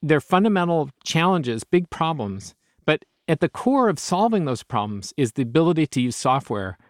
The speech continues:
to actually attack the problem and make it better. I work in the field of programming languages, and we really think every day, we go to work <laughs> thinking, "What do we do to make software better?"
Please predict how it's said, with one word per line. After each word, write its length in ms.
to 180
actually 460
attack 420
the 80
problem 360
and 140
make 200
it 100
better. 280
I 140
work 300
in 100
the 220
field 220
of 60
programming 360
languages, 540
and 300
we 220
really 340
think 380
every 260
day, 380
we 120
go 200
to 60
work 320
<laughs> 0
thinking, 460
"What 120
do 60
we 140
do 300
to 120
make 160
software 320
better?" 320